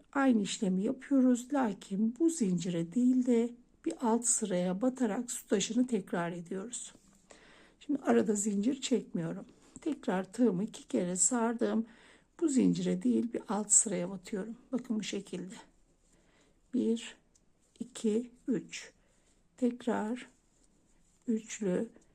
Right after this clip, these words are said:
trabzan, iki zincir. Tekrar aynı noktaya iki tane daha üçlü trabzan çalışıyoruz.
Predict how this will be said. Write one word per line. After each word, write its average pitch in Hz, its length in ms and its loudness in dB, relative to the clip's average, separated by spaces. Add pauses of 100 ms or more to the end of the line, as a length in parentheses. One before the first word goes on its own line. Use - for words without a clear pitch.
(320)
trabzan, 220 800 -2 (500)
iki - 220 -10
zincir. 220 760 -2 (680)
Tekrar 233 680 -2 (480)
aynı 214 380 2
noktaya 220 800 -2 (760)
iki 302 240 -4
tane 180 420 0
daha 233 500 -2 (580)
üçlü 220 500 -2 (640)
trabzan 180 560 -4
çalışıyoruz. - 800 -10